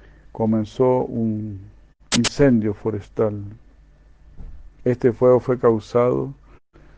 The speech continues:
por la fricción de bambúes, mm, que estaban siendo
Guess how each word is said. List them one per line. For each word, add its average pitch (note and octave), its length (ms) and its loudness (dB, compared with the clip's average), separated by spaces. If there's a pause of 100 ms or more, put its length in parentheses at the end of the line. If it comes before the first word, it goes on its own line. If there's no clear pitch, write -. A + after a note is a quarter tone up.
(500)
por A#2+ 140 -2
la A2+ 120 2
fricción A#2 540 -2
de A2+ 100 2
bambúes, G#2+ 580 -4 (1600)
mm, G#2+ 520 -6 (760)
que - 60 -20
estaban A2 340 -2
siendo G#2+ 580 -4